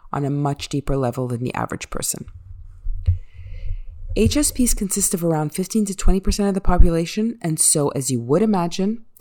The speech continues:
they are generally misunderstood and often don't integrate well. Or let's say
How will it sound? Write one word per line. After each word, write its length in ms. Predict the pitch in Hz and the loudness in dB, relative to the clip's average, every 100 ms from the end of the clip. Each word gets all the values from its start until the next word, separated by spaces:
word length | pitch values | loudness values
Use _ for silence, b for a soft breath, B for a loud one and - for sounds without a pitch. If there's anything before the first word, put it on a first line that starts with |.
| _ _ | _ _
they 100 | 147 | -2
are 120 | 120 | -2
generally 380 | 139 147 147 139 | -2 -2 -2 -2
misunderstood 680 | 139 165 240 226 214 - 170 | -2 0 0 0 0 0 0
and 180 | 151 147 | 2 0
often 380 | - 147 - 180 | 0 -2 0 0
don't 240 | 156 147 - | 2 0 -2
integrate 500 | 131 123 - 113 - | -6 -6 -8 -8 -4
well. 320 | - 131 - _ b b b _ | -4 -6 -14 _ b b b _
Or 140 | - 156 | -4 0
let's 280 | 156 - - | 2 2 2
say 300 | 220 196 | 4 4